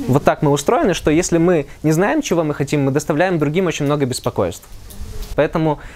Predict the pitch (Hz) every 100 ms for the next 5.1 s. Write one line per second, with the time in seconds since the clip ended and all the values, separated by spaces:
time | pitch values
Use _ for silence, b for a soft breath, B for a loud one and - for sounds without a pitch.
0 | B 156 147 185 214 208 - 127 117 110
1 | 110 - - - - 135 190 170 151 143
2 | 143 190 - 151 135 143 143 - 196 165
3 | 135 131 156 139 - 135 143 127 - 196
4 | 185 160 127 131 156 139 127 - 220 220
5 | 180